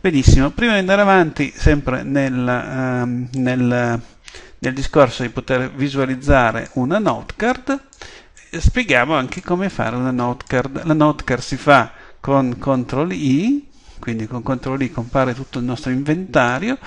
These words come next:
oppure premendo direttamente su inventario qua. Inventario e poi, a seconda poi dei vostri viewer, ad esempio su Imprudence abbiamo crea nuova nota,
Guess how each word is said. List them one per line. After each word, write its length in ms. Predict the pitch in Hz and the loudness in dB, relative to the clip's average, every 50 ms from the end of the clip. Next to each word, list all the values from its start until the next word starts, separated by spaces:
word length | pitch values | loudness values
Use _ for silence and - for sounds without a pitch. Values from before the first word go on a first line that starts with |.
| - - - - - | -18 -20 -18 -4 0
oppure 360 | 247 240 233 - 190 180 - | 0 0 2 2 0 0 0
premendo 480 | - - 285 185 139 123 120 123 147 | 0 -2 -4 -2 -2 -2 -2 -2 -2
direttamente 680 | 170 175 156 180 - - 143 123 117 113 110 113 - 127 | -2 -2 -4 -6 -6 -6 -6 -6 -4 -6 -6 -6 -8 -8
su 140 | 120 - - - | -8 -8 -10 -6
inventario 1000 | 139 131 127 120 117 123 120 123 - - - 110 113 110 107 107 117 120 120 120 - | -2 -2 -2 -2 -2 -4 -6 -6 -8 -8 -6 -6 -4 -4 -4 -4 -6 -6 -6 -8 -8
qua. 240 | - 123 117 117 - - - _ - - - - - - - - - - - - _ _ - | -8 -6 -6 -6 -8 -12 -20 _ -20 -20 -20 -20 -20 -20 -20 -20 -20 -20 -20 -20 _ _ -2
Inventario 880 | 160 170 196 214 254 269 277 - - 226 233 233 240 262 269 277 269 240 233 | -2 0 0 2 0 0 0 0 2 2 2 4 2 2 0 -2 -4 -6 -8
e 100 | - 220 | -10 -6
poi, 580 | - - 208 190 190 208 226 247 262 254 233 - - - _ _ _ _ _ _ _ _ _ - | -2 0 2 4 4 4 4 4 0 -2 -4 -10 -18 -20 _ _ _ _ _ _ _ _ _ -8
a 80 | 147 | -6
seconda 420 | 139 - 139 - 143 143 135 127 120 | -4 -4 -2 2 2 2 2 2 0
poi 180 | - 131 120 | -2 -4 -4
dei 100 | 117 123 | -4 -4
vostri 300 | 120 127 123 - 240 240 | -4 -6 -6 -4 -4 -4
viewer, 320 | 214 170 143 147 170 196 180 | -2 0 2 2 2 2 0
ad 60 | 131 | -2
esempio 300 | 120 - 127 117 127 123 | -2 -4 -6 -8 -8 -10
su 160 | - - 120 | -10 -6 -2
Imprudence 680 | 120 139 170 160 - 139 123 117 117 113 117 113 - - | -2 -2 0 0 -2 -4 -4 -4 -4 -6 -6 -6 -6 -8
abbiamo 360 | 113 120 123 123 120 127 123 | -6 -6 -6 -6 -6 -8 -10
crea 520 | - - - 147 143 131 120 113 113 110 - - - - _ _ _ - _ - - - - - - | -10 -4 -2 0 2 2 2 0 -2 -4 -8 -12 -18 -20 _ _ _ -20 _ -20 -20 -20 -20 -20 -16
nuova 500 | - 143 139 139 147 135 120 113 127 160 | -10 -4 0 2 4 4 2 2 0 -2
nota, 680 | 196 202 175 127 120 120 - - 233 277 311 302 - | 0 2 2 2 2 0 -2 -2 0 0 0 -2 -4